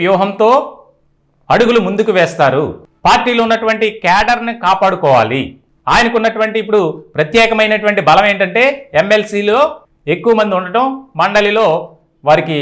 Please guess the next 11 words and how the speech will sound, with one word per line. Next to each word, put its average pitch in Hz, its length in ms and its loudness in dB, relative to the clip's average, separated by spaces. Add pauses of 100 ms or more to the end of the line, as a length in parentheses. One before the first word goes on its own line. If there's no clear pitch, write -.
(160)
బలం 185 280 2
ఎక్కువగా 156 360 -2 (460)
ఉండటం. 117 260 -6 (280)
So, - 100 -6
ఇప్పుడు 202 220 0
అది 196 120 -2 (100)
కూడా 240 160 2 (100)
కోల్పోతే 185 500 -2 (760)
పార్టీ 240 260 0 (120)
పరిస్థితి 226 440 -2 (460)
మరింత 233 360 -2